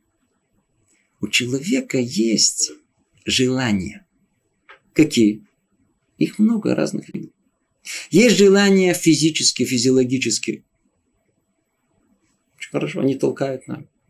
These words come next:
Есть качества наши, которые, которые тоже диктуют нам много. Там, ненависть, злоба, мщение, зависть, гордость и так далее.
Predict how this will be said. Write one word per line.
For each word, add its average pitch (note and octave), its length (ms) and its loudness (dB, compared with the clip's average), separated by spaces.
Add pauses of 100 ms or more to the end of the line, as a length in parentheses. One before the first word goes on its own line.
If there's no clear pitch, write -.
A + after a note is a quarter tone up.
(520)
Есть A3 520 4
качества G3 1080 2
наши, D#3+ 720 4
которые, D#3 560 4
которые D3+ 420 4
тоже D3+ 300 4
диктуют D3 520 2
нам C3+ 180 0
много. C3+ 440 -2 (200)
Там, - 220 -18 (420)
ненависть, C#3 640 -2 (880)
злоба, B2 500 0 (340)
мщение, A#2 600 0 (500)
зависть, - 680 -4 (560)
гордость - 460 0
и - 200 -20
так B2 160 2
далее. B2+ 320 -6